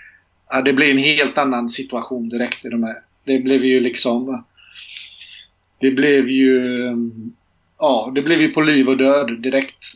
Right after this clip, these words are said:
Och den, den bakgrunden har vi inte riktigt här i Sverige. Man, liksom, man försöker ju piska igång någon form av hatstämning. Alltså visst, man kanske har lyckats i vissa så här kretsar då. Men du har ju inte, jag tror det är någonting helt annat när du har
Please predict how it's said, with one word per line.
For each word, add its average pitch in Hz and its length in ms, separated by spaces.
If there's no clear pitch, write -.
Och 139 320
den, 175 140
den 175 240
bakgrunden 156 720
har 156 340
vi 170 80
inte 202 220
riktigt 160 280
här 143 160
i 120 40
Sverige. 127 560
Man, 156 420
liksom, 160 260
man 165 120
försöker 175 420
ju 180 60
piska 185 460
igång 180 420
någon 180 260
form 160 240
av 139 180
hatstämning. 143 480
Alltså 156 260
visst, 190 260
man 170 140
kanske 170 240
har 196 80
lyckats 208 440
i 202 60
vissa 190 280
så - 120
här 117 280
kretsar 131 400
då. 135 220
Men 147 280
du 156 100
har 160 280
ju 185 100
inte, 139 420
jag 151 180
tror 175 220
det 156 100
är 160 40
någonting 160 480
helt 190 440
annat 139 420
när 147 160
du 147 80
har 135 280